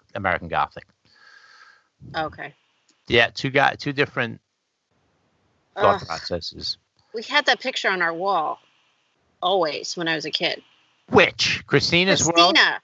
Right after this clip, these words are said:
Speaker 1: Oh, okay.
Speaker 2: Yes. And it freaked me out because I was like, "What is wrong with her? And is that gonna happen to me?"
Speaker 1: You know, what's really s-, interesting is I think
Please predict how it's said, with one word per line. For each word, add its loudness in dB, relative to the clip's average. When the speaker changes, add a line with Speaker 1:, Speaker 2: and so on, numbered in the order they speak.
Speaker 1:
Oh, 2
okay. 6
Speaker 2:
Yes. 2
And -4
it -4
freaked -4
me -2
out 2
because -6
I 0
was -4
like, -4
"What 0
is 0
wrong 2
with -2
her? 2
And 0
is -4
that 2
gonna 2
happen 0
to -2
me?" -4
Speaker 1:
You 4
know, 2
what's 0
really 0
s-, -4
interesting -6
is -6
I -2
think -4